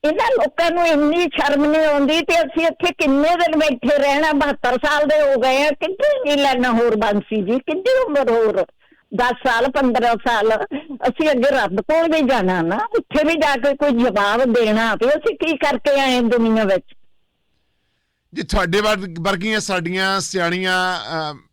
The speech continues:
Speaker 2: ਬਜ਼ੁਰਗ ਮਾਤਾਵਾਂ ਤੋਂ ਅਸੀਂ ਜੋ ਸੇਧ ਲੈਣੀ ਹੈ, ਸਿੱਖਣਾ ਆ, ਤੇ ਜੋ ਤੁਸੀਂ ਅੱਜ ਸਿੱਖਿਆ ਦਿੱਤੀ ਆ, ਜੋ, ਜੋ ਤੁਸੀਂ ਲਾਹਨਤਾਂ ਪਾਈਆਂ, ਸਰਵਾਹ ਪਾਈ ਆ ਸਿਰ 'ਚ, ਸਰਖੇਪ ਪਾਈ ਆ, ਅੱਜ ਕੱਲ੍ਹ ਤਾਂ ਸਵਾਹ ਵੀ ਨਹੀਂ ਮਿਲਦੀ,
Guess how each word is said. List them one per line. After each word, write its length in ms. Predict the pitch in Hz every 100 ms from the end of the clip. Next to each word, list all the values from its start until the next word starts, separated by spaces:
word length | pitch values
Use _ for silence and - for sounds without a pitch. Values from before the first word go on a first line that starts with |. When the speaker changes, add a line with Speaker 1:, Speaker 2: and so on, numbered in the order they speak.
| _ 147
Speaker 2:
ਬਜ਼ੁਰਗ 360 | 139 175 170
ਮਾਤਾਵਾਂ 640 | 175 160 160 156 175 165 147
ਤੋਂ 180 | 180
ਅਸੀਂ 200 | 175 170
ਜੋ 120 | 160 170
ਸੇਧ 320 | - 180 196
ਲੈਣੀ 260 | 180 165
ਹੈ, 40 | 165
ਸਿੱਖਣਾ 380 | - 160 160 185
ਆ, 380 | 160 139 143 185 - _ _ -
ਤੇ 60 | 160
ਜੋ 160 | 175
ਤੁਸੀਂ 300 | 185 170 170
ਅੱਜ 80 | -
ਸਿੱਖਿਆ 340 | - 175 196 190
ਦਿੱਤੀ 440 | 160 - 170 147
ਆ, 200 | 147 165
ਜੋ, 240 | 147 165
ਜੋ 160 | 147 156 -
ਤੁਸੀਂ 240 | 156 156
ਲਾਹਨਤਾਂ 440 | 147 156 214 - 175
ਪਾਈਆਂ, 460 | 170 147 151 160
ਸਰਵਾਹ 460 | 156 160 151 151 196
ਪਾਈ 320 | 208 156 151
ਆ 60 | 156
ਸਿਰ 220 | - 151
'ਚ, 140 | 139 151 143 147 _ _ _
ਸਰਖੇਪ 480 | - 165 170 208 -
ਪਾਈ 360 | 175 139 147
ਆ, 260 | 143 127 165 _ _ _ _ 175
ਅੱਜ 120 | 170
ਕੱਲ੍ਹ 160 | 190 185
ਤਾਂ 120 | 196
ਸਵਾਹ 360 | - 170 185 226
ਵੀ 120 | 254
ਨਹੀਂ 120 | 247
ਮਿਲਦੀ, 500 | 202 165 147 120